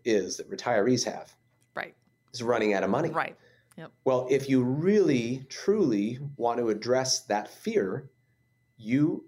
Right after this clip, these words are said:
Speaker 1: need to understand annuities. You need to know how an annuity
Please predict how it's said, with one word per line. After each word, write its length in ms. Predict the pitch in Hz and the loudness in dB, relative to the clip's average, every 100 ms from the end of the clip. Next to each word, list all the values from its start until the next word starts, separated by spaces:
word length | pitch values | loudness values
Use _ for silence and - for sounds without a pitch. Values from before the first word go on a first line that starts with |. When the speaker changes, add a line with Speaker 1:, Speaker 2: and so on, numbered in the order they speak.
| _ | _
Speaker 1:
need 240 | 123 131 131 | 0 0 2
to 120 | 151 | 0
understand 560 | 127 120 135 - 101 | 0 0 0 2 2
annuities. 560 | 113 165 247 123 - - | 2 4 4 2 -2 -4
You 60 | 110 | 0
need 180 | 127 | 0
to 100 | 170 | 2
know 220 | 147 101 120 | 2 2 0
how 240 | 113 113 | 0 0
an 60 | 139 | 0
annuity 600 | 123 101 98 101 127 | 2 2 2 2 -2